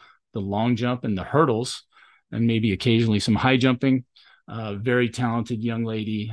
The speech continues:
Um, she got a big following on Instagram and other social media, I'm sure. Um, we're looking for great things from her this next year. She had some,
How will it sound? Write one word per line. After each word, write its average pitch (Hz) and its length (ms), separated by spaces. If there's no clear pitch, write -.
Um, 101 320
she - 160
got 110 120
a 90 40
big 107 320
following 117 400
on 104 140
Instagram 113 840
and 104 140
other 107 180
social 113 380
media, 110 320
I'm 101 120
sure. 120 380
Um, 104 460
we're 117 140
looking 120 220
for 110 140
great 113 320
things 113 540
from 101 180
her 117 260
this 110 200
next 104 220
year. 120 140
She 117 120
had 110 120
some, 104 320